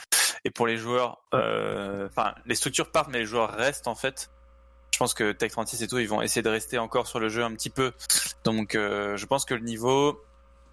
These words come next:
il y a de moins en moins de structures, mais le niveau va rester le même, si ce n'est stagné. En fait, il va pas forcément augmenter parce qu'il y a plus d'afflux d'argent.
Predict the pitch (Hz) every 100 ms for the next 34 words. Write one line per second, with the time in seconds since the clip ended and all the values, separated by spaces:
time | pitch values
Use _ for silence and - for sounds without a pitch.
0 | - 117 110 110 131 135 135 - 131 -
1 | 139 123 113 110 127 117 107 104 107 -
2 | 113 107 123 135 - - - 110 104 101
3 | 101 - 123 - 127 107 107 - 104 117
4 | - - 120 - 117 113 110 107 127 101
5 | - 104 - - 107 - 107 104 110 135